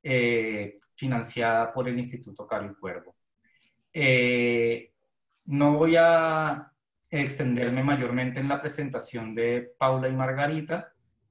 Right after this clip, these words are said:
eh, porque creo que lo importante es venir aquí a, a poner sobre la mesa algunos temas, eh, relacionados con el rol de las mujeres en el campo editorial colombiano,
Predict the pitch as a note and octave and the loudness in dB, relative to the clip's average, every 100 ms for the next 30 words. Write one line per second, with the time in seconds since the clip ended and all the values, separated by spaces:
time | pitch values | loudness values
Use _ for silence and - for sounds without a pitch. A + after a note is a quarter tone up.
0 | _ - C3+ B2+ B2 A#2+ A#2 - B2+ A#2+ | _ -6 0 2 2 2 0 -2 -4 -4
1 | B2 B2 A#2+ D3+ C#3 C#3 C3+ D3+ C3+ C3+ | -2 0 0 -2 -4 -6 -8 -6 -4 -2
2 | B2 - A#2+ A#2+ B2 B2+ B2+ C3 B2+ C3 | -4 -2 -2 0 0 2 2 0 -2 -4
3 | C3 C3 C3 - C#3+ C#3 C3+ B2+ A#2+ A#2 | 0 0 0 -4 -8 -2 0 0 -4 -6
4 | - _ C3 A#2 A#2+ A#2+ A#2+ B2 C3+ C3 | -12 _ -8 -4 -2 0 0 -2 -2 -2
5 | A#2 A#2 - A#2+ A#2+ B2 C3+ B2 A#2 A#2+ | -2 -4 -4 -2 -2 -2 -6 -6 -6 -8
6 | - - C#3 C3 B2+ C3 - _ _ - | -6 -4 0 0 -2 -6 -12 _ _ -6
7 | C3+ C3+ C3 C3 A2+ A2 A2+ A#2 - _ | -4 -2 -2 -4 -4 -4 -4 -6 -10 _
8 | C#3 C#3+ D3 D3+ D3+ C#3 A#2 A#2+ A#2 B2+ | -4 0 0 -2 -4 -4 -2 0 0 0
9 | C3+ B2+ A#2 - A2+ A#2 - C3+ B2+ A#2+ | 0 -2 -8 -8 -8 -8 -6 -4 -4 -4
10 | - A2 A#2 B2 C3 B2+ A#2 A2 - A#2 | -6 -6 -6 -6 -6 -8 -6 -6 -6 -4
11 | A#2+ B2 D3+ D3+ D3+ F#3+ | -4 -2 -2 -2 -2 -6